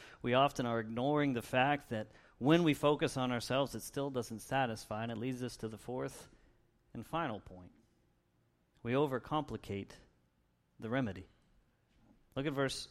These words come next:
seven and eight. "Thus says the Lord of hosts,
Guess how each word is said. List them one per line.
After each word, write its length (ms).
seven 300
and 120
eight. 220
"Thus 300
says 320
the 100
Lord 220
of 80
hosts, 500